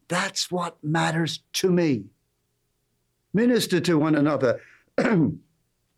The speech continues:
Protect one another with the truth. There, there's nothing closer to God's heart,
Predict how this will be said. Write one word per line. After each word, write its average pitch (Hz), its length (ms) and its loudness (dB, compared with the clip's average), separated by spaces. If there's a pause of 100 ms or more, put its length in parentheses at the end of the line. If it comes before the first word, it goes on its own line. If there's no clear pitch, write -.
(120)
Protect 165 460 -2
one 170 160 2
another 135 420 2
with 156 300 0
the 139 80 0
truth. 151 500 -2 (300)
There, 185 220 0 (100)
there's 160 180 0
nothing 262 720 2 (520)
closer 185 560 0 (680)
to 170 100 0
God's 147 320 2
heart, 127 420 -2